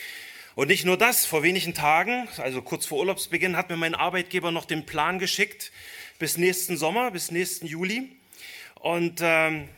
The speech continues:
das hat er mir sozusagen <laughs> schon als Hausaufgabe für den Urlaub mitgegeben. Und weil er mir Geld gibt, erwartet er natürlich, dass ich meine persönlichen Dinge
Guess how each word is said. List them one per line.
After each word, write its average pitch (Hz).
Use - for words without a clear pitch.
das 147
hat 165
er 170
mir 160
sozusagen 160
<laughs> -
schon 156
als -
Hausaufgabe 147
für 196
den 180
Urlaub 147
mitgegeben. 135
Und 170
weil 160
er 175
mir 196
Geld 170
gibt, -
erwartet 143
er 165
natürlich, 175
dass 147
ich -
meine 139
persönlichen 175
Dinge 175